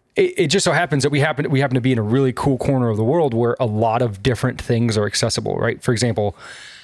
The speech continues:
for the same time in the air, I could be in Phoenix, I could be in, uh, damn near San Francisco, and then for, like, maybe an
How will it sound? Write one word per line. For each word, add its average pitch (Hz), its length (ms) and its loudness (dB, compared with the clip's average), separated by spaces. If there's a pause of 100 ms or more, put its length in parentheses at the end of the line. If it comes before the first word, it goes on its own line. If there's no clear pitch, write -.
(180)
for 127 800 2
the 120 140 0
same 147 800 0
time 147 380 0
in 123 60 2
the 120 160 0
air, 135 360 0 (200)
I 123 100 2
could 117 180 -2
be 117 160 2
in 107 380 0
Phoenix, - 720 -2 (460)
I 113 100 2
could 113 220 -4
be 113 220 2
in, 104 800 0 (500)
uh, 92 440 -2 (200)
damn 120 200 2
near 113 140 2
San 117 180 0
Francisco, 143 640 0 (220)
and 123 120 2
then 120 100 2
for, - 100 -4
like, - 240 0 (280)
maybe 135 280 2
an 113 80 -2